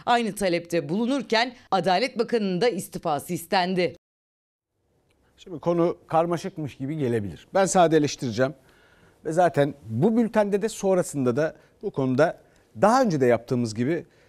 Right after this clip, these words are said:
Speaker 2: dertleşmeye devam edeceğiz. Anayasa Mahkemesi nedir? Bir defa. Tüm yasa ve düzenlemeler ile uygulamaların anayasaya uygunluğunu denetleyen temel hak ve özgürlükleri korumakla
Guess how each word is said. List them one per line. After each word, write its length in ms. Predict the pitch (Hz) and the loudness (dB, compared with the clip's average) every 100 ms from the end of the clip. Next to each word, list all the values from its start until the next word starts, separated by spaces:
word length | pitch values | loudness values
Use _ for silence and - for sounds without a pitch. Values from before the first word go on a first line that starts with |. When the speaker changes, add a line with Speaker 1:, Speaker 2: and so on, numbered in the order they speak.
| _ _ | _ _
Speaker 2:
dertleşmeye 640 | 165 190 - 143 - 135 120 | 2 2 0 -4 0 0 4
devam 240 | 104 98 | 2 2
edeceğiz. 340 | 82 73 - - | -4 -10 -14 2
Anayasa 460 | 220 277 302 - 208 | 4 4 2 2 0
Mahkemesi 640 | 170 - 151 139 180 - _ | 0 -2 -6 -6 -8 -10 _
nedir? 640 | - 117 127 87 - - _ _ _ _ _ _ _ _ _ _ _ _ _ | -8 -4 -4 -8 -20 -20 _ _ _ _ _ _ _ _ _ _ _ _ _
Bir 100 | 101 | -12
defa. 240 | 80 - - _ _ _ - - - - _ | -12 -14 -20 _ _ _ -20 -20 -20 -20 _
Tüm 280 | - 262 247 | 0 4 6
yasa 360 | 151 165 - 190 | 6 4 4 2
ve 180 | 180 131 | 2 0
düzenlemeler 760 | 139 170 170 170 165 175 190 - | 2 4 4 2 4 4 4 2
ile 320 | 135 110 160 - | 2 2 0 -2
uygulamaların 800 | 139 139 147 151 143 143 147 170 - _ _ - - _ | 0 2 2 4 4 4 2 -2 -16 _ _ -20 -20 _
anayasaya 640 | 123 156 190 190 185 165 147 | 4 6 4 2 4 4 6
uygunluğunu 680 | 160 160 143 151 151 170 151 | 4 4 4 4 2 2 4
denetleyen 560 | 143 139 143 151 156 | 2 0 0 0 0
temel 320 | 160 147 160 | -2 0 0
hak 320 | 147 143 160 151 | 0 -2 0 0
ve 40 | |
özgürlükleri 680 | 120 139 127 147 135 139 156 | 2 2 0 -2 -2 -2 -2
korumakla 800 | - 127 135 156 143 127 85 | 0 0 2 2 0 0 -2